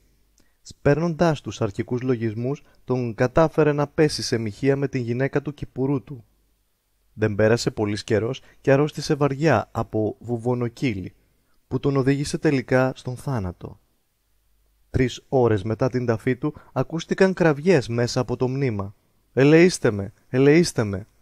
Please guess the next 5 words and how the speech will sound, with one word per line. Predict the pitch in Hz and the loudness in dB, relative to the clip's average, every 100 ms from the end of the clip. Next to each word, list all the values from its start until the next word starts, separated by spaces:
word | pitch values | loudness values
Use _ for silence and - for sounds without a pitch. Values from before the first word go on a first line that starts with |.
| _ _ _ _ | _ _ _ _
Έτρεξαν | - 135 190 - 190 | -4 0 0 0 0
αμέσως, | 139 151 147 - 104 - _ _ _ | 0 0 -2 -6 -14 -18 _ _ _
άνοιξαν | 113 123 123 156 | -4 -2 -2 -2
τον | 139 139 | -2 0
τάφο | 143 147 - 151 | 0 0 -2 -8